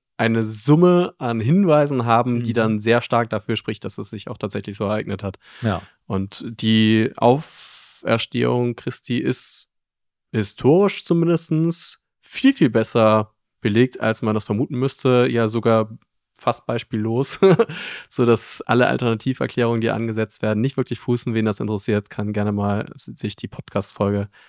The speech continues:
Speaker 1: zur Auferstehung von uns anhören.
Speaker 2: Klingt spannend.
Speaker 1: Ja.
Speaker 2: Sehr gut, ja. Genau, also ich glaube, wir sind herausgefordert, ähm, bei all diesen Dingen erstmal nüchtern zu bleiben.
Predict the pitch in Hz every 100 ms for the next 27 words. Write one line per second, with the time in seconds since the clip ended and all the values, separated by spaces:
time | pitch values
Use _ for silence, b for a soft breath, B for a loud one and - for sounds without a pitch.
0 | b _ - 104 104 - 98 101 - 101
1 | 104 101 98 98 104 - _ - _ _
2 | 170 117 - - _ _ B B B B
3 | B B 113 104 98 202 294 117 107 127
4 | 214 - b b b b _ _ _ -
5 | 185 139 101 131 127 123 127 139 202 190
6 | 165 147 139 131 120 135 135 139 123 123
7 | 123 120 123 113 107 104 104 107 117 170
8 | 151 110 104 127 160 143 117 123 127 135
9 | 160 156 - 123 - 110 113 156 - 185
10 | - 165 156 156 165 185 202